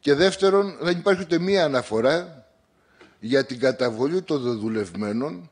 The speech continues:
που έχει πλέον τελεσυδικήσει σε τρίτο βαθμό στα δικαστήρια, σε ανώτερο δηλαδή βαθμό,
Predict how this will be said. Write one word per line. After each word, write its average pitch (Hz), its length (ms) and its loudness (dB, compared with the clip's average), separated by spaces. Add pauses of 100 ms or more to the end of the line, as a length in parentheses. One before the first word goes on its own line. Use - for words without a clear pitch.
(520)
που 139 100 4
έχει 156 120 2
πλέον 175 280 0
τελεσυδικήσει 135 1160 -2 (380)
σε 127 180 -2
τρίτο 156 340 0
βαθμό 107 500 -4
στα 107 180 -6
δικαστήρια, 98 720 -8 (200)
σε - 180 -2
ανώτερο 117 480 -2
δηλαδή 92 340 -8
βαθμό, 95 480 -12